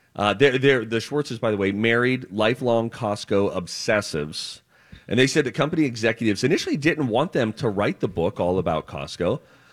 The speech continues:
but then they had a change of heart, and they gave the couple V I P access, including a secret about the club's pumpkin pie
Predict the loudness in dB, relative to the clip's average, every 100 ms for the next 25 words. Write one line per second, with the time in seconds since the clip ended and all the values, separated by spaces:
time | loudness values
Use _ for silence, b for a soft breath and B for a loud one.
0 | b -2 2 4 4 2 2 -2 -2 -2
1 | -2 -4 -4 -2 -2 -4 -16 b b b
2 | b 2 4 4 2 0 0 -4 -4 0
3 | 0 0 -2 -4 -2 -2 -4 -2 -2 -2
4 | -4 -6 -4 -6 0 0 2 -2 -4 -6
5 | -6 0 0 0 b b b -2 0 0
6 | -2 -8 -2 -2 -2 -12 -6 -4 -2 -4
7 | -4 -6 -4 0 -2 -2